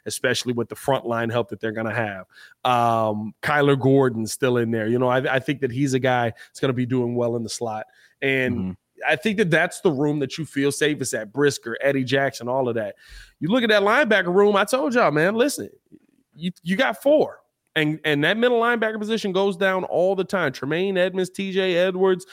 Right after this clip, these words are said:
Speaker 1: Noah Sewell, Jack Sanborn. Those are your guys. You lose Jack Sanborn, you got Noah Sewell. You lose T J Edwards, you got DeMarcus Gates.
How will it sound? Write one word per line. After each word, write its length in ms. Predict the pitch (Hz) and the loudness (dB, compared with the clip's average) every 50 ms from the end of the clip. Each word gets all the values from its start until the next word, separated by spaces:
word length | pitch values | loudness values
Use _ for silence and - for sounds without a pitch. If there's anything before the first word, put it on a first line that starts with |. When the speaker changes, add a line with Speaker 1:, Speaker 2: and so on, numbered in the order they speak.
| - - _ | -20 -18 _
Speaker 1:
Noah 280 | - 160 180 196 202 185 | -4 0 2 2 2 0
Sewell, 280 | - - 196 196 196 | -2 -2 0 0 0
Jack 300 | 175 139 156 165 175 190 | 2 2 2 0 0 0
Sanborn. 560 | - - 185 180 170 170 156 143 139 123 117 131 | -2 -2 -2 0 0 -2 -2 -2 -2 -2 0 -2
Those 220 | 147 170 196 175 | -2 -2 -2 -2
are 40 | 185 | -2
your 80 | 185 | -4
guys. 460 | 180 170 180 175 160 143 127 120 107 127 | -2 0 2 2 2 2 2 0 -4 -6
You 80 | 170 185 | -6 -6
lose 200 | 190 190 170 147 | -6 -6 -4 -2
Jack 240 | 165 175 180 180 | -2 -2 -2 -2
Sanborn, 420 | - - 202 196 196 185 190 190 185 | -4 -4 -4 -4 -2 -2 -4 -4 -4
you 120 | 185 202 180 | -4 -2 0
got 180 | 190 185 175 | 0 0 0
Noah 220 | 190 190 185 185 175 | 0 0 0 0 0
Sewell. 240 | - - 185 151 | 0 0 0 0
You 160 | 139 147 175 190 | 0 -2 -4 -2
lose 180 | 202 190 175 | -4 -4 -4
T 180 | - - 220 214 | -4 -6 -6 -2
J 200 | 175 196 190 190 | 0 0 2 2
Edwards, 240 | 202 208 208 196 170 | 2 0 0 -2 0
you 80 | 202 | 0
got 160 | 214 170 143 | 0 0 0
DeMarcus 460 | 123 123 131 151 190 - - 185 156 143 | -2 -2 -2 -2 -2 -2 -4 -6 -6 -4
Gates. 540 | 147 151 127 90 - _ - - - - | -4 -4 -4 -6 -10 _ -20 -20 -20 -20